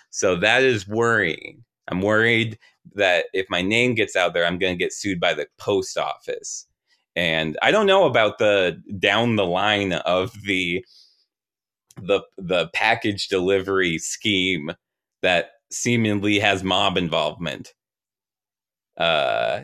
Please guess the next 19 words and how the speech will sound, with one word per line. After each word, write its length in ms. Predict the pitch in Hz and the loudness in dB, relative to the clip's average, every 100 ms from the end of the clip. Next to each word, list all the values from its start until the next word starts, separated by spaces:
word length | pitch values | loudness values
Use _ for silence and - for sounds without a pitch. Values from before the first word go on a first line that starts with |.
| - | -2
Ding 160 | 151 | 0
Ding 120 | 165 | 2
says, 340 | 151 156 131 - | 2 2 2 2
"You 140 | 147 | 2
had 180 | 170 180 | 4 4
a 60 | 156 | 4
name 280 | 143 165 | 4 2
tag 240 | 170 156 135 | 2 2 4
on 160 | 135 | 2
your 140 | 139 127 | 2 2
fake 320 | 151 147 135 | 2 0 0
uniform. 640 | 143 160 139 113 98 71 - _ _ | 0 0 0 -2 -2 -2 -8 _ _
Fuck. 300 | 214 151 92 - - - _ _ _ _ _ _ _ _ _ _ _ _ _ _ | 2 4 2 -4 -18 -20 _ _ _ _ _ _ _ _ _ _ _ _ _ _
Ah, 520 | - 160 151 127 117 113 | -2 0 2 2 0 0
damn. 540 | 127 139 123 90 - | 0 2 2 0 -2
Why 180 | - 139 | -2 0
did 160 | 156 151 | 2 0
I 20 | |
put 300 | 151 131 - | 2 0 -2